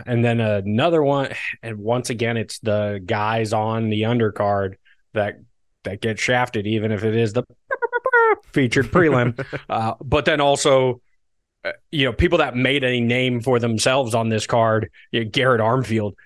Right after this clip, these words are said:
Speaker 1: he's one that I thought could have got a performance bonus. What he did to Toshiomi,
Speaker 2: Dude.
Speaker 1: uh, Kazama was, mm,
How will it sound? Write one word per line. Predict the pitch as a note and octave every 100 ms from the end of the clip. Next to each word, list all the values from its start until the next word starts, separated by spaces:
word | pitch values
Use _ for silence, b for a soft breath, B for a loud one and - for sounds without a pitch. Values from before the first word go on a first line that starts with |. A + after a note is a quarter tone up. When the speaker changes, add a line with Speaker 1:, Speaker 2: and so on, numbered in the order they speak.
| b
Speaker 1:
he's | A2+ C3 B2
one | A#2 A#2 A2+
that | G#2
I | G#2
thought | - G#2+
could | - G#2
have |
got | G#2+ G2+
a |
performance | F#2 G#2+ A#2 G#2 G#2
bonus. | G#2+ A2 G#2+ G2+
What | A2 G#2
he | A#2
did | A#2 A2+ G2+
to | G#2+ G#2 G2+ G2+ _
Toshiomi, | B2 G#2+ A2+ A2 A2 A2 F#2+ F#2
Speaker 2:
Dude. | - -
Speaker 1:
uh, | G#2+ G#2 G2+
Kazama | - A#2 A#2 G#2+ G#2
was, | G2+ F2+
mm, | - C3 D3+ C3+ A2+ G2+